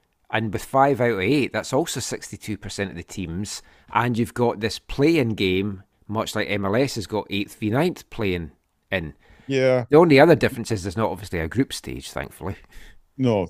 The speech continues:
Speaker 2: yes, thankfully. But, um, no, but this, this, 'cause this, I don't know about you, <laughs> Michael, I don't know what your experience was growing up in Scotland. This format reminds me of some of, like, the playoff tournaments I played, like, in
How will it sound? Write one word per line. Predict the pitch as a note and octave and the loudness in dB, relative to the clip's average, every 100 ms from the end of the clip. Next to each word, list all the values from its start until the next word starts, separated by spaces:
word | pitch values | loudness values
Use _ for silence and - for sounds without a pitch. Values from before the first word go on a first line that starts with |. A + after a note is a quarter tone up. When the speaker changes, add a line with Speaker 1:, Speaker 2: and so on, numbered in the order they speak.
| - | -6
Speaker 2:
yes, | G2+ D#2+ - - | -4 -4 -6 -4
thankfully. | G2+ G2+ E2+ D#2+ - - | -4 -2 -4 -6 -4 0
But, | C3+ C#3 C#3+ | 4 6 6
um, | B2+ A#2 - _ _ _ _ _ _ _ _ _ - | 6 2 -2 _ _ _ _ _ _ _ _ _ 2
no, | E3 C3+ | 4 6
but | D3+ | 4
this, | C#3 E3+ | 4 2
this, | C3+ D#3 | 2 0
'cause | - C3+ | 0 -2
this, | D#3 F3 - - | 0 -2 -4 0
I | C3 | 2
don't | |
know | D3+ | 4
about | A2+ | 2
you, | A2 - | 2 0
<laughs> | |
Michael, | B2 A2 G#2+ G#2+ | 0 0 0 0
I | |
don't | A2 A2 | 0 0
know | |
what | G#2 | 0
your | G#2 | -2
experience | G2 A2 G#2+ G#2+ | -4 -6 -4 -2
was | G2+ | -2
growing | G#2+ G2+ | 0 0
up | F2 | -2
in | |
Scotland. | - B2 G#2+ F#2+ F#2+ - _ _ _ _ _ _ _ _ _ _ _ _ _ _ | 0 0 2 -2 -6 -10 _ _ _ _ _ _ _ _ _ _ _ _ _ _
This | D#3+ - | 2 2
format | - E3 E3 C3+ | 4 4 6 6
reminds | C3+ B2 A#2+ B2+ | 6 6 6 4
me | A#2 | 2
of | G#2+ | 2
some | A#2+ B2 | 0 2
of, | A2 | 2
like, | G#2+ - | 2 0
the | F2+ | -10
playoff | - A#2 A#2 G#2+ | -4 2 2 0
tournaments | A2+ G#2 G2+ F#2+ | -4 -2 -2 -4
I | F#2 | -4
played, | G#2+ G#2 | 0 0
like, | F#2+ E2+ | 0 -2
in | G2 F#2+ | -6 -8